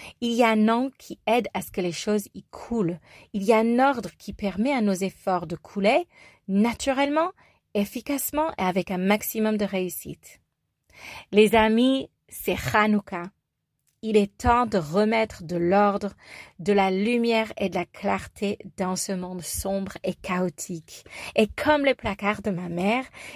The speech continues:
il y a un ordre efficace à suivre. D'abord, allumez une bougie dans votre propre maison. Puis posez-la sur le rebord de votre fenêtre et laissez-la briller vers l'extérieur.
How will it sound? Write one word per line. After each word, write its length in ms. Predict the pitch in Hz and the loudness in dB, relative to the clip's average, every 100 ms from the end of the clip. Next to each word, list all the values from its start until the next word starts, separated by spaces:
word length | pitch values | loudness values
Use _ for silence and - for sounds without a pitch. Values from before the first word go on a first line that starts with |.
| - | -6
il 120 | 233 | -4
y 120 | 220 | 2
a 60 | 240 | 4
un 240 | 214 208 | 6 6
ordre 380 | 220 254 214 - - | 6 2 -2 -6 -8
efficace 680 | - 190 165 262 285 - - - | -8 -10 -8 -4 -4 -4 -8 -8
à 80 | |
suivre. 560 | - - 202 196 175 - _ _ _ _ _ - - - - | -6 -4 -2 -2 -4 -16 _ _ _ _ _ -20 -20 -20 -2
D'abord, 520 | 339 - 175 180 - - | -2 0 0 0 -2 -2
allumez 380 | 220 226 233 262 | 2 2 2 2
une 160 | 240 208 | 0 0
bougie 360 | 202 185 247 | -2 -2 -4
dans 200 | 202 170 | -4 -4
votre 400 | 165 196 202 214 | 0 0 0 -4
propre 420 | - 202 190 - | -2 -2 -2 -2
maison. 420 | 190 180 156 165 147 _ _ _ _ _ _ _ | -4 -2 -4 -6 -8 _ _ _ _ _ _ _
Puis 160 | - 208 | -6 -4
posez-la 560 | - 269 254 262 254 | 4 4 6 2 2
sur 240 | 269 226 190 | -2 -4 -4
le 60 | 180 | -2
rebord 420 | 190 190 233 262 | -2 2 0 0
de 80 | 175 | -4
votre 300 | 170 - 175 | -6 -8 -10
fenêtre 500 | - 208 269 - - - - - - | -4 -2 -2 -8 -20 -20 -18 -10 -2
et 140 | 196 | 2
laissez-la 560 | 196 262 254 254 233 220 | 4 4 2 2 2 0
briller 400 | 180 180 190 202 | -2 0 2 2
vers 180 | 190 185 | 0 0
l'extérieur. 920 | 180 - 202 180 180 170 170 - | -2 -4 -4 -2 -2 -4 -4 -8